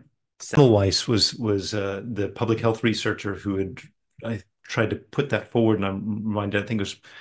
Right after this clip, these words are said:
Speaker 2: Schopenhauer, right, who said that at first a new, new idea is, uh, re-,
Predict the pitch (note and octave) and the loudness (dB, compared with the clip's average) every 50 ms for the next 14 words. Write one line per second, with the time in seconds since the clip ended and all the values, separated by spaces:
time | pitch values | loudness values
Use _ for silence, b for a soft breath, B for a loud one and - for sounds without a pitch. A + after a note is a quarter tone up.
0 | B B B B - - - C3 - - - G#2+ F#2+ F2 F2+ F2+ F2+ F2+ - G2+ | B B B B -4 2 4 4 4 6 4 0 0 0 -2 -2 -2 -2 -2 -2
1 | F2+ G2 F#2 F2+ - - A2 - C#3 B2+ B2 - - B2+ A2+ - - G#2+ G#2+ A2 | -2 -4 -2 0 2 2 2 2 2 0 -2 0 0 0 0 0 0 0 0 2
2 | A2 A2 - - C3 - C3 A#2+ A#2+ A2+ G#2+ G#2 G#2 G2 G2+ G2+ G2+ G2+ G2+ - | 2 0 0 -2 -4 -2 2 2 4 4 4 2 0 -2 -2 -2 -2 -2 -4 -4
3 | G#2 G#2+ G2+ G2 F#2 F2 - - G#2+ F#2+ F#2+ F#2 F#2 - - A2 G2+ G2+ F#2+ F#2 | -6 -6 -6 -6 -6 -8 -6 -4 -2 -2 -2 -2 -2 -4 -6 -6 -6 -6 -6 -8